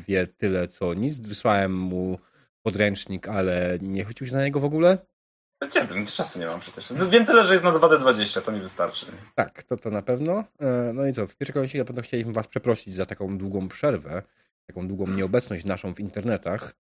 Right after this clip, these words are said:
Speaker 1: e, ale tak się poskładało, że ostatnio, e, ja byłem, się źle czułem, dwa tygodnie temu coś innego było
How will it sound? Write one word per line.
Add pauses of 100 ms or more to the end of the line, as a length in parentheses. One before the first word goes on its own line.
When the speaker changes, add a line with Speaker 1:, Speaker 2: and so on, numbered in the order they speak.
(140)
Speaker 1:
e,
ale
tak
się
poskładało,
że (380)
ostatnio, (220)
e, (460)
ja
byłem,
się
źle
czułem, (420)
dwa
tygodnie
temu
coś
innego
było